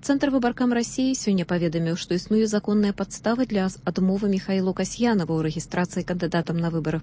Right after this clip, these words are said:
прэзідэнта, паколькі колькасць прызнаных подпісаў падтрымку Касьянава меней, чым два мільёны. Сёння ў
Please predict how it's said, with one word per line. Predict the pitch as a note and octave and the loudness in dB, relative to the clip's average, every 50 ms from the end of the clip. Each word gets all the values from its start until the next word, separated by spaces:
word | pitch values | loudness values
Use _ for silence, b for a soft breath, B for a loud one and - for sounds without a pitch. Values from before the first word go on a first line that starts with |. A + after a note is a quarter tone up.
| - | -4
прэзідэнта, | - E3 D#3 E3 E3 E3+ F3+ G3 A3+ A3 - B3+ B3+ B B B B B B B B B - - | -4 -4 -2 -2 0 2 2 2 2 2 2 0 0 B B B B B B B B B -2 0
паколькі | C4 - - D4+ C#4+ - C#4+ C4 - - | 2 4 4 2 4 2 0 0 2 2
колькасць | C4 C4+ C4+ - C#4 C#4 - - - B3+ | 2 2 4 2 0 -2 -2 -2 -2 0
прызнаных | B3 A#3 A#3 A#3+ A#3+ A#3 A#3+ A#3 - - | 2 2 4 4 4 4 2 0 0 0
подпісаў | B3 A3 - - F3 - - F3 F3 | 0 0 0 -2 -4 -2 -2 -2 -2
падтрымку | - F#3 F#3+ - G3 G3 F#3+ F#3 F3+ F3 - F#3 | -2 -2 -2 0 2 2 2 2 0 0 0 -2
Касьянава | G3 - - A3+ A#3+ B3 B3+ B3 A#3+ A#3+ | -2 0 0 2 2 2 2 2 4 4
меней, | A#3 G#3+ G3 F#3 F#3 G3 A3 A3 | 4 6 6 6 6 4 4 2
чым | - - G#3 G#3 F#3 | 0 0 2 2 2
два | E3+ E3 E3 | 2 2 0
мільёны. | D#3 D#3+ D#3 D#3 D#3 D#3 D3+ D3+ D#3 D3+ D3+ D3 D3 - - - B B B B B B B B B B B B - | 0 0 0 0 0 0 2 2 2 2 0 -2 -4 -8 -14 -18 B B B B B B B B B B B B -2
Сёння | - - C#4+ D4 C#4+ | 2 4 6 6 6
ў | C#4+ | 6